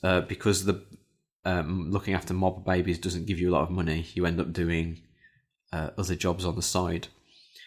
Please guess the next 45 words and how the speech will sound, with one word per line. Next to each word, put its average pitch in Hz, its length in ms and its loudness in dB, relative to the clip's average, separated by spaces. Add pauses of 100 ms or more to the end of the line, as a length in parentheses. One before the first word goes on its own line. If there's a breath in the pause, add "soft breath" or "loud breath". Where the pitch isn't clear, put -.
(160 loud breath)
like - 200 -2
stealing 95 420 4
things 90 340 0
from 92 140 0
the 82 60 2
boss 82 540 2
or 87 220 -6
doing 90 240 4
things 90 240 0
that'll 92 160 2
get - 160 -2
you 90 100 2
in 85 80 0
trouble 90 200 -2
with 85 120 2
the 85 60 -2
police. - 580 -2 (720 loud breath)
And 87 520 0 (300)
as 101 120 4
well 110 140 10
as 104 80 6
doing 104 200 6
those 95 280 4
things, 95 400 0
you 98 100 2
can 92 320 -2
play 92 220 4
certain 95 300 2
cards 90 280 0
face 87 280 2
down, 95 340 4
which 87 200 0
let - 200 2
you 85 400 2 (500 soft breath)
either 92 340 4
accuse 104 460 4
other 92 140 2
players 98 320 4
of 85 100 -2
doing 82 240 2
things 90 500 -6 (360 soft breath)
or 92 140 4
can 92 140 -6
protect - 520 0
you. 82 200 2